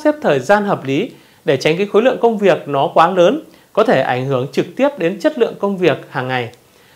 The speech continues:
À, nhìn chung, cái cơ hội đầu tư thì rất nhiều, nhưng mà các bạn phải lựa chọn những cái hạng mục phù hợp.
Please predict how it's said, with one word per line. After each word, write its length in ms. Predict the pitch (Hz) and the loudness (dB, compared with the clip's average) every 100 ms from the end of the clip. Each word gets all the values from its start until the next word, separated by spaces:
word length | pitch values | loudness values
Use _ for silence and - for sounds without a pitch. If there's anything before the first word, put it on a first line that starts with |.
| _ | _
À, 100 | 180 | 0
nhìn 200 | 196 220 196 | 2 4 4
chung, 240 | 269 254 - | 0 0 0
cái 400 | 180 180 226 269 | 2 4 2 2
cơ 80 | 269 | 4
hội 160 | 254 190 | 6 6
đầu 140 | 147 214 | 2 2
tư 100 | 226 | -2
thì 120 | 160 | 0
rất 160 | 196 | 0
nhiều, 280 | 240 180 120 - - _ _ | 2 2 0 -4 -20 _ _
nhưng 160 | 220 269 | 0 2
mà 80 | 185 | 4
các 80 | 233 | 4
bạn 180 | 233 - | 2 2
phải 100 | 127 | -4
lựa 240 | 147 196 | 0 0
chọn 320 | - 202 151 | 0 -2 -2
những 120 | 160 180 | -6 -4
cái 160 | 247 - | -4 -4
hạng 300 | - - 160 | -8 -6 -4
mục 140 | 147 | -6
phù 160 | - 143 | 0 0
hợp. 280 | 135 123 | 2 0